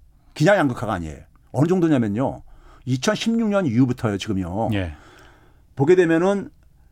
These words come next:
Speaker 1: 과거에 우리가 구십구 대 일 뭐 이런 얘기 했잖아요.
Speaker 2: 예.
Speaker 1: 이거 호랑이 담배 먹던 시절 얘기입니다.
Speaker 2: 그렇죠. 예.
Speaker 1: 지금은 영점영 소수점 밑에 다섯 자리 있는
Speaker 2: 예.
Speaker 1: 영점영영영영일 퍼센트가 다 먹습니다.
Speaker 2: 예.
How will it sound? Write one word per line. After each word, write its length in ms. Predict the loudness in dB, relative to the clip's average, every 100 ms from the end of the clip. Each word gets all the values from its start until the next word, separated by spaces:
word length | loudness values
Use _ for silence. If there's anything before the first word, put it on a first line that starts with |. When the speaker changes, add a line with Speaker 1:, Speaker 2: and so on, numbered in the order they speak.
| _ _ _ _ _
Speaker 1:
과거에 320 | -2 2 4 2
우리가 240 | 2 -2
구십구 360 | 0 -4 -2 2
대 80 | 4
일 120 | 4
뭐 80 | 4
이런 140 | 4 4
얘기 120 | 0
했잖아요. 440 | -2 -4 -4 -6
Speaker 2:
예. 200 | -8 -10 -8
Speaker 1:
이거 220 | -2 0 0 0
호랑이 220 | 0 0
담배 220 | 0 0 0
먹던 200 | 0 -2
시절 160 | -2
얘기입니다. 340 | -4 -6 -8 -10 -18 -20 _
Speaker 2:
그렇죠. 180 | -10 -10
예. 60 | -12 -6
Speaker 1:
지금은 420 | -2 0 0 0
영점영 680 | 0 0 0 0 2 0 0
소수점 340 | -4 -2 0
밑에 280 | 0 0 -2
다섯 180 | 0 0
자리 160 | 2 2
있는 140 | 2
Speaker 2:
예. 40 | 0
Speaker 1:
영점영영영영일 1120 | 0 0 0 2 2 2 2 2 2 2 2
퍼센트가 300 | 2 2 2
다 120 | 0
먹습니다. 400 | -4 -4 -12 -8 -6
Speaker 2:
예. 400 | -6 -6 -10